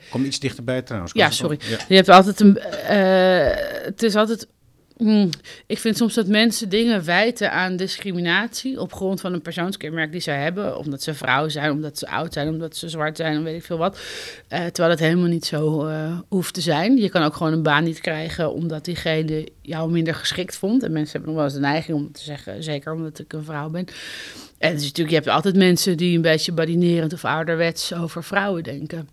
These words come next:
Speaker 2: Hè, die, die denken van, eh, ja, kun jij niet beter, eh, thuis bij de kindertjes? Die
Speaker 1: Ja.
Speaker 2: mensen heb je. Maar goed, je hebt ook mensen met,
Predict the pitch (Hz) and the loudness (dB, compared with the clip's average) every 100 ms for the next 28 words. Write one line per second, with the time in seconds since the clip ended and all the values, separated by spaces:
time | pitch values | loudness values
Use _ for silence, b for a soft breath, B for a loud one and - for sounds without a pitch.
0 | _ _ _ _ _ _ _ _ - - | _ _ _ _ _ _ _ _ -20 -2
1 | 185 214 180 143 160 151 151 156 165 - | 2 4 2 0 -4 0 0 0 -6 -6
2 | 160 160 147 156 160 156 151 120 135 - | -6 -6 -6 -8 -8 -8 -8 -8 -10 -12
3 | - 170 151 165 151 165 156 160 175 165 | -10 -10 -6 -2 -2 -2 -6 -8 -8 -10
4 | 160 156 160 160 - - 202 - 160 160 | -8 -8 -8 -12 -18 -18 -14 -8 -8 -8
5 | 156 165 170 180 131 - 147 139 - 165 | -10 -8 -6 -8 -10 -8 -6 -4 0 0
6 | 196 - B B B - 147 143 135 - | 0 -6 B B B -8 -8 -8 -10 -6
7 | 143 151 147 143 156 156 143 | -2 2 2 0 0 0 -2